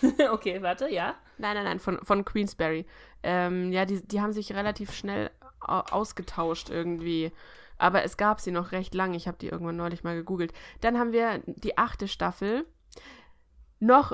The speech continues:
Speaker 2: weniger bezeichnend kann ein Name für eine Band eigentlich gar nicht sein. Die Armen, Ba-,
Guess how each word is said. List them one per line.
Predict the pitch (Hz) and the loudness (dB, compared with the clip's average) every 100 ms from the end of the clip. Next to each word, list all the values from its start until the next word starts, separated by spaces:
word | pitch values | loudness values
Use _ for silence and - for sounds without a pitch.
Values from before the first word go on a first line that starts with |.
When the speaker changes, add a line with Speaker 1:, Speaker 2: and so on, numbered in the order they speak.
| - | -8
Speaker 2:
weniger | 185 208 262 254 202 208 233 247 - - - _ - | -2 4 6 6 4 2 2 -2 -14 -20 -20 _ -12
bezeichnend | 226 202 226 220 - 196 - | -10 -2 2 2 2 -2 0
kann | 220 | -2
ein | 214 202 | 0 2
Name | 202 220 | 2 0
für | 208 196 | -2 -2
eine | 185 | 0
Band | 190 208 | -2 0
eigentlich | 196 196 196 - | -2 0 -4 2
gar | 180 | 4
nicht | 175 185 | 4 0
sein. | - 196 175 202 - - - | 0 0 0 -4 -10 -20 -8
Die | - | 0
Armen, | - 226 240 | 2 4 2
Ba-, | 202 196 | 2 -2